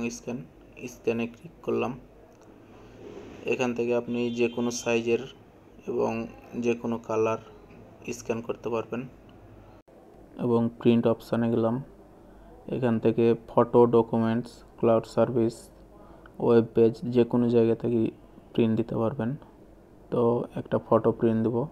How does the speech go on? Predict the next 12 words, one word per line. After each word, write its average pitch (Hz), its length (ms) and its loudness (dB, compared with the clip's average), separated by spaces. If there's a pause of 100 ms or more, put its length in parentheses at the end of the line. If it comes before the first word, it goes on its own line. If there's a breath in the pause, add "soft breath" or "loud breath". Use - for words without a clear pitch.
(440)
ফটো 117 320 -2
সিলেক্ট 113 360 -2
করলাম, 113 260 2 (1500 loud breath)
সেটিংয়ে 123 480 4
ক্লিক 117 220 2 (100)
করবেন। 113 300 4 (840)
এখান 123 260 0
থেকে 117 180 4 (100)
আপনি 117 240 0 (220)
paper 117 360 6 (140)
quality, 113 500 4 (2250)
উম, 120 240 0